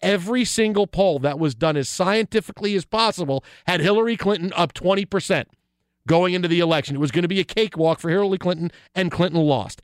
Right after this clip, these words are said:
You can't trust polls. You know why? Because people lie.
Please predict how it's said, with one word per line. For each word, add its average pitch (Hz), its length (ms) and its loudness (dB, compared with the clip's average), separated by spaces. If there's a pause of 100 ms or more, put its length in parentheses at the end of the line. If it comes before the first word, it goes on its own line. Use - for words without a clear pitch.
(320)
You 202 180 0
can't 254 320 0
trust - 360 -2
polls. 151 440 -2 (360)
You 170 120 2
know 220 140 4
why? 202 320 2
Because 208 300 -2
people 170 400 -2
lie. 135 420 0